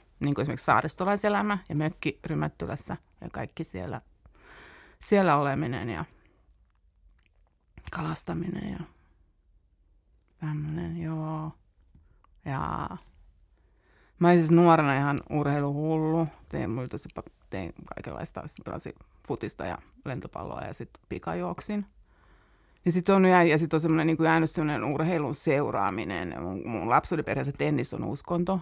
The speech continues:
ja Federer oli uskonto, ja edelleen, niinku,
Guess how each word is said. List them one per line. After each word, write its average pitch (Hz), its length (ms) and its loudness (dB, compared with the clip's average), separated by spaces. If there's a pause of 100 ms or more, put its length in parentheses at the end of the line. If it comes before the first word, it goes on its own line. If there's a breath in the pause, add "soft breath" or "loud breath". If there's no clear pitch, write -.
ja 147 80 -8
Federer 139 540 -6 (100)
oli - 200 -8
uskonto, - 520 -10 (120)
ja 147 100 -6
edelleen, 131 560 -6 (180)
niinku, - 360 -8